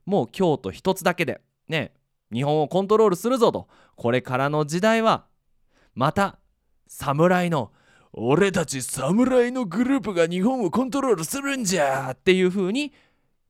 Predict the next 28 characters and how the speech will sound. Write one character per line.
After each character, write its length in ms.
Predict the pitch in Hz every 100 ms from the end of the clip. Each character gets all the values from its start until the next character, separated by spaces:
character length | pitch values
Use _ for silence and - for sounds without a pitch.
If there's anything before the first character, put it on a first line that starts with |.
| _ _
し 100 | -
た 180 | - 131
わ 80 | 127
け 100 | 113
で 80 | 92
す 100 | -
ね。 200 | 127 170 _ _ _ _
で、 320 | 143 143 - _ _ _ _ _ _ _ _ _ _
こ 180 | - 170
の 200 | 190 - _ _ -
足 320 | 127 139 -
利 240 | 233 220 208
義 220 | 190 160
満 140 | 110
さ 100 | -
ん、 40 | - _ _ _ _ _ _
め 240 | 101 117 131
ち 100 | 160
ゃ 40 |
め 80 | 151
ち 80 | 131
ゃ 80 | _ _ _
大 320 | - 98 117 107
事 100 | 101
な 80 |
人 160 | 98 -
で 100 | -
す。 160 | -